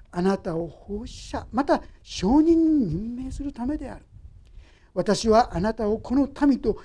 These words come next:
異邦人の中から救い出し、彼らのところに使わす。それは彼らの目を開いて、闇から光に、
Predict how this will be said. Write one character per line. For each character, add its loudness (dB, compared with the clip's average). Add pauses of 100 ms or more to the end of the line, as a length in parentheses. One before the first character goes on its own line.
(120)
異 0
邦 8
人 0
の 0
中 -4
か -2
ら -2 (160)
救 -14
い -8
出 -8
し、 -18 (800)
彼 -4
ら 0
の -2
と -10
こ -6
ろ 0
に -8 (120)
使 -16
わ -16
す。 -20 (760)
そ -6
れ 0
は 0
彼 2
ら 6
の 4
目 8
を 6
開 0
い -10
て、 -4 (560)
闇 2
か -10
ら -10
光 -14
に、 -8